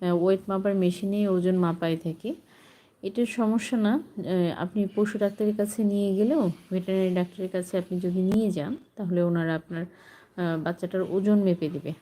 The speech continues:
আমার মনে হয় ওকে ডিওয়ার্মিং করাইতে হবে, অর্থাৎ আপনি যদি কৃমির ওষুধ ওকে একটু খাওয়ান, একটু ভ্যাকসিনেশন করেন, আর ওর গায়ের লোম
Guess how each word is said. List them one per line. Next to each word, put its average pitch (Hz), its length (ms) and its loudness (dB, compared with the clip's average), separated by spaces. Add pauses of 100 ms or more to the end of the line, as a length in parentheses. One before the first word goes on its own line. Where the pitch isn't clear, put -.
আমার 208 220 0
মনে 220 220 -2
হয় 214 280 -2
ওকে 196 260 0
ডিওয়ার্মিং 190 560 4
করাইতে 170 400 -2
হবে, 165 200 -2
অর্থাৎ 165 300 -4 (480)
আপনি 196 240 -4
যদি 208 220 2 (160)
কৃমির 262 320 4
ওষুধ 254 300 0
ওকে 202 200 -2
একটু 196 200 -8 (100)
খাওয়ান, 165 320 0
একটু 190 300 -4
ভ্যাকসিনেশন 180 720 0
করেন, 170 360 -4 (600)
আর 165 360 0 (880)
ওর 196 180 0
গায়ের 208 340 4
লোম 220 380 0